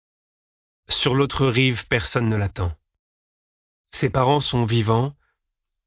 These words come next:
son mari, ses enfants, ses frères et sœurs aussi. Les médecins qui patientent à la sortie du bloc ont une autre priorité.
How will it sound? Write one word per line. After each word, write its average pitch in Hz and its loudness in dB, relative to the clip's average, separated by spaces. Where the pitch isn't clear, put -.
son - -2
mari, 127 2
ses 127 -2
enfants, 127 -2
ses 123 -4
frères 120 -2
et 117 -2
sœurs 110 -2
aussi. 107 -6
Les 131 2
médecins 147 0
qui 143 -4
patientent 123 -2
à 123 0
la 113 0
sortie - -6
du 120 -2
bloc 127 0
ont 131 -2
une 123 -2
autre 127 -4
priorité. 98 -4